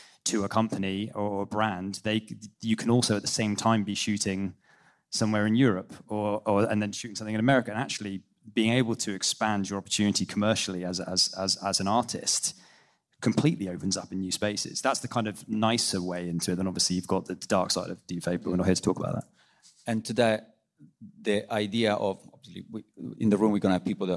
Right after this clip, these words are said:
Speaker 2: hopefully have to consult on clients on what's the best trajectory to build some of these new campaigns and new s-, communication ways. When we talk about, um, the, the copyright of a, of an image or a f-, or a face in this case,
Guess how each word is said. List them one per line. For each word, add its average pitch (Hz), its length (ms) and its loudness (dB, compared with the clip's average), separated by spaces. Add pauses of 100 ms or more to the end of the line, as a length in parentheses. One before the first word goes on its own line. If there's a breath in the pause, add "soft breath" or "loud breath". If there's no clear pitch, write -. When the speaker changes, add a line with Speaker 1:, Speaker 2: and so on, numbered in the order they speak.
(160)
Speaker 2:
hopefully 95 300 -2
have 92 160 0
to - 80 -8
consult 92 500 0
on 87 80 -4
clients 87 340 -2
on 85 220 0
what's - 220 0
the - 80 -8
best - 420 -4
trajectory 87 540 0
to 82 260 -6 (260)
build 117 220 2
some 85 240 -2
of 85 60 -4
these 90 160 -8
new 90 120 -4
campaigns 92 480 2
and 87 120 0
new 90 180 -4
s-, 95 140 -4 (180)
communication 95 600 2
ways. 85 420 2 (280 loud breath)
When 92 80 -4
we 98 80 0
talk 110 200 -2
about, 92 380 2 (480)
um, 85 420 2 (260)
the, 87 480 -2
the 90 240 -8
copyright 92 720 -2
of 82 140 -2
a, 85 40 -4
of 82 200 -8
an 90 100 -2
image 98 360 2
or 87 140 -4
a - 20 -2
f-, - 260 -12 (160)
or 85 100 -12
a 82 60 -12
face 113 380 0
in 85 80 -2
this 85 120 -4
case, 82 460 -2